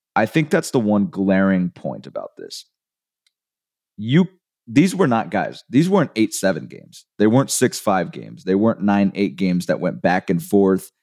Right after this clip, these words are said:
and had tons of action here, there, and everywhere. The Braves were just outplayed in every one of them, uh, except for game two of last year.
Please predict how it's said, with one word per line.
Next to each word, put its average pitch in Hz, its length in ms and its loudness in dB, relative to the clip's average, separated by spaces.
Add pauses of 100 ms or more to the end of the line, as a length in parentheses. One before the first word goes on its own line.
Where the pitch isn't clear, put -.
(360)
and 92 560 2
had 92 360 0
tons 101 300 0
of 90 100 -4
action 92 680 0 (460)
here, 98 440 4
there, 92 300 2
and 87 100 -2
everywhere. 90 560 0 (680)
The 127 100 2
Braves 185 420 2
were 165 100 0
just 113 200 -4 (160)
outplayed 87 680 -6 (1120)
in 95 220 0
every 107 240 4
one 101 220 4
of 80 100 -4
them, - 240 -18 (680)
uh, 90 500 0
except - 540 -4
for 113 100 0
game 98 360 0
two 104 240 0
of 90 80 -4
last 90 380 -6
year. - 180 -20